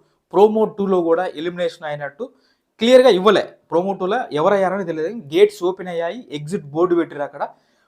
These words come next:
మరి ఎగ్జిట్ అయ్యాడు ఆయన, అక్కడ దాకా తీసుకెళ్ళి తూచి అని మళ్ళీ వెనక్కి తీసుకొచ్చారా అనేది అయితే క్లారిటీ లేదు. ఎందుకంటే ఓటింగ్స్ నిన్న మిడ్ నైట్ ఆగిపోయినాయి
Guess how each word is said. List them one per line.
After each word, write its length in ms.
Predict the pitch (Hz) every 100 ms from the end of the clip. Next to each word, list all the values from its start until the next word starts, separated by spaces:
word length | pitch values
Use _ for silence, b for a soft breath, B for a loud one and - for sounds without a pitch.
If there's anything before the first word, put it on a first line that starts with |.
| _
మరి 220 | 127 123 - _
ఎగ్జిట్ 400 | 143 143 170 202
అయ్యాడు 380 | 147 170 208 185
ఆయన, 260 | 175 170 233 _ _ -
అక్కడ 260 | 143 - 170
దాకా 240 | 196 202
తీసుకెళ్ళి 420 | 190 190 - 190 196 -
తూచి 300 | 226 208 208
అని 100 | 196
మళ్ళీ 200 | 190 170
వెనక్కి 180 | 175 165
తీసుకొచ్చారా 640 | 170 - 151 151 147 196
అనేది 220 | 151 147 147
అయితే 160 | 147
క్లారిటీ 420 | - 139 139 123
లేదు. 180 | 117 104 _
ఎందుకంటే 640 | 180 254 254 151 147 254 _ _ _ _ 147
ఓటింగ్స్ 580 | 220 247 247 208 240 -
నిన్న 200 | 170 175
మిడ్ 380 | 143 160 196 202
నైట్ 220 | 214 202 262 -
ఆగిపోయినాయి 600 | 156 202 208 180 120 95